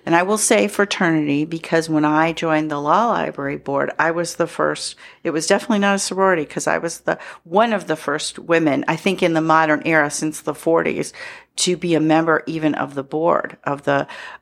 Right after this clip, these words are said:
of the law library. So I think that one of the points of evolution is it's much more open to genders, races,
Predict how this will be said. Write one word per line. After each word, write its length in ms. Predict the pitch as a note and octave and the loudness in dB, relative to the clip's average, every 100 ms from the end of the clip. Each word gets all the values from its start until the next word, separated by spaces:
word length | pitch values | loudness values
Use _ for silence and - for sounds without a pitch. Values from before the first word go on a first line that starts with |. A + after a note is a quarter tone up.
| - | 0
of 200 | D3 C#3 | 0 2
the 100 | C3+ | 0
law 280 | C3 B2+ D#2 | 2 2 2
library. 580 | - - - G#1 G1+ - - - - | -2 -4 -4 -4 -4 -8 -16 -18 -8
So 580 | - - G3 F3+ F3+ - | -2 2 4 4 4 2
I 160 | G3 A3+ | 0 0
think 360 | - G#3+ F#3+ | -2 -2 -2
that 200 | F3 - | -2 0
one 160 | E3 E3+ | 0 0
of 140 | E3 | 0
the 260 | D#3 E3 - _ _ _ _ | -4 -6 -8 _ _ _ _
points 280 | - F#3 E3+ | -2 -2 -2
of 80 | E3 | 0
evolution 680 | D3+ D3+ F3 F3 - D3+ | 0 0 -2 -2 0 -2
is 300 | - D3+ D3+ | 0 0 0
it's 200 | A2+ C3 | -2 -2
much 380 | - D3+ D3+ - | 0 2 2 -2
more 260 | D#3+ D3+ C#3 - _ _ _ _ _ - | -2 2 2 0 _ _ _ _ _ -2
open 480 | F#3+ F#3 C#3 C3+ - _ _ | 0 2 0 -2 -10 _ _
to 500 | - - F3 D#3+ D3+ - | -6 -2 -4 -4 -8 -12
genders, 800 | - F#3 F3+ D#3+ D3+ D3+ C#3+ C#3+ | 0 2 2 2 2 0 -2 -8
races, 640 | B2+ D3 F3 - D#3+ D3+ | 0 2 4 2 0 0